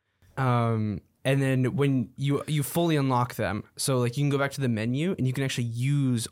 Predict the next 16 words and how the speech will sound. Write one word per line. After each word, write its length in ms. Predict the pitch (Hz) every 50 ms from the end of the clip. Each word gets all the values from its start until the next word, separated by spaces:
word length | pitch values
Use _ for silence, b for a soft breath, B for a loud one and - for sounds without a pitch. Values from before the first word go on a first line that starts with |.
| _
all 240 | - 127 127 123 127
those 200 | 123 123 120 120
different 320 | - 123 120 - 113 -
goats, 520 | - 113 117 117 113 113 - - - - - b b b b b b b b _ - -
goat 220 | 127 135 139 131 -
add-ons 800 | 120 123 123 127 127 120 113 113 113 113 113 110 120 - - - _ _ _ - _
in 180 | - 147 139 135
any 280 | - 127 135 135 131 127
of 140 | 120 120 117
the 260 | 123 120 117 117 113 117
Goat 160 | 123 110 -
Simulator 320 | - - 117 113 107 107
maps 280 | 107 107 107 104 - -
that 80 | - -
you 80 | 107
can. 320 | - - 101 92 76 101